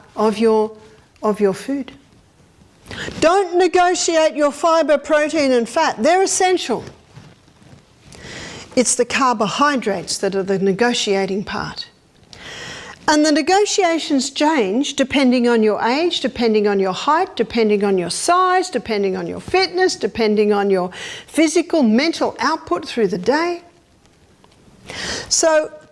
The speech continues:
the other part where negotiations is a very important part with carbohydrates is health status.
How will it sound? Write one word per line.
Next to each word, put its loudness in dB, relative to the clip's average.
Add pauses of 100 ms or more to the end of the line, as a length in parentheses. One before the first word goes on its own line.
(120)
the 0
other 2
part 0
where 2
negotiations 0 (180)
is -2
a 4
very 2
important 0
part 0
with -4
carbohydrates 0
is -2
health -2 (160)
status. -4